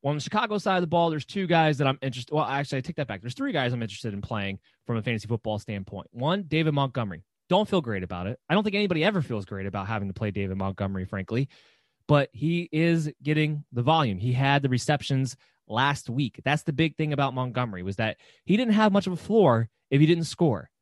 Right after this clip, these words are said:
when Tariq Cohen was out there. But now that he's gone, and Cordell Patterson is just a guy,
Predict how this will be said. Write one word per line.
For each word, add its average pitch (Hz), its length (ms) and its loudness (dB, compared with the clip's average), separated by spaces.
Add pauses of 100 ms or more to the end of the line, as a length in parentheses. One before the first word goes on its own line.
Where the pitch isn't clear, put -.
(340)
when 143 240 2
Tariq 151 240 -2
Cohen 151 280 2
was 113 120 0
out 95 200 -6
there. - 180 -18 (160)
But 120 80 2
now 151 180 2
that 226 80 2
he's 196 200 0
gone, 117 440 -2 (340)
and 131 120 -4
Cordell 175 400 2
Patterson 151 500 -2
is 131 320 -4 (100)
just - 220 -6 (100)
a 151 80 0
guy, 120 520 0